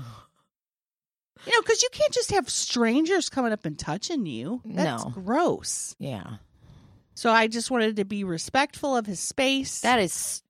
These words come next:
Speaker 2: and appreciate him taking a moment to take a picture with us and, uh, let him get on his, to his rest of his shopping.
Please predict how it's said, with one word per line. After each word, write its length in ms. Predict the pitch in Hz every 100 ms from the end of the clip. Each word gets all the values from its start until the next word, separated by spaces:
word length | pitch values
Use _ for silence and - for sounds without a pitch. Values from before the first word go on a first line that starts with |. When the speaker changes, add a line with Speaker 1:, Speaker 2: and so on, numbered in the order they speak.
| -
Speaker 2:
and 140 | 226
appreciate 540 | 208 269 262 - 247 233
him 220 | 214 196 -
taking 300 | 240 214 214
a 40 |
moment 300 | 190 185 196
to 80 | 196
take 200 | 190 156
a 40 | 151
picture 340 | 214 - -
with 200 | 180 180
us 440 | 185 175 - - - -
and, 320 | 160 151 151
uh, 140 | 139
let 160 | 143 170
him 80 | 170
get 200 | 170 165
on 140 | 160
his, 220 | 170 175 - _ _ -
to 120 | 185
his 220 | 175 196
rest 240 | 156 -
of 60 | 185
his 120 | 190
shopping. 580 | - 131 85 - - -